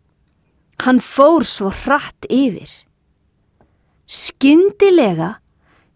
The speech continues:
hljóp hann niður tröppur og inn á brautarstöð. Gaukur skreið á maganum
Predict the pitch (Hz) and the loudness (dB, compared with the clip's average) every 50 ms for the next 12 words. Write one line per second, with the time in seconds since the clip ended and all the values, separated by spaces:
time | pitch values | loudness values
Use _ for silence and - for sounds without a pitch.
0 | - - - 220 220 233 240 277 285 - - - 294 320 311 302 277 247 247 247 | -16 -8 -2 0 2 4 4 2 0 -2 -4 0 2 2 4 4 4 2 2 0
1 | 262 247 277 285 302 - _ - - - 226 214 - - _ _ - 180 180 - | 0 0 -2 -4 -6 -8 _ -10 -8 -6 -6 -6 -8 -12 _ _ -10 -10 -10 -10
2 | - _ _ _ _ _ _ _ _ _ _ _ - - 254 277 269 - 285 277 | -14 _ _ _ _ _ _ _ _ _ _ _ 0 0 2 2 2 0 0 2
3 | 254 226 214 214 247 - - - 247 254 269 302 320 311 320 - - 185 - - | 2 2 0 -2 -4 -6 -6 -4 -2 0 2 2 0 0 -2 -6 -12 -10 -10 -10
4 | - - _ - - - - - - _ _ _ _ _ _ _ _ _ _ _ | -12 -12 _ -16 -16 -16 -18 -20 -20 _ _ _ _ _ _ _ _ _ _ _
5 | _ _ _ _ _ _ _ _ _ _ _ _ _ _ _ _ _ - - 226 | _ _ _ _ _ _ _ _ _ _ _ _ _ _ _ _ _ 0 2 2
6 | 226 240 233 - - 240 226 196 - - - - - - 220 208 214 220 240 269 | 2 2 -2 -2 -4 -4 -2 -2 -2 -4 -4 -4 -2 -2 0 0 2 2 2 2
7 | 294 262 233 208 190 196 196 196 208 226 254 277 285 240 202 185 175 180 190 226 | 0 0 0 0 0 0 0 0 0 0 0 0 0 -2 -2 -4 -4 -4 -4 -6